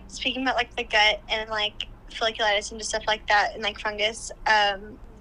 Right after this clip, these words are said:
I've had a few clients come in after taking, this is another trigger for folliculitis, is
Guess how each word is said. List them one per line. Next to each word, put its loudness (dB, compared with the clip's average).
I've 6
had 4
a -6
few -2
clients 0
come -2
in 2
after -2
taking, -2
this -6
is 0
another 4
trigger 0
for -6
folliculitis, -2
is -4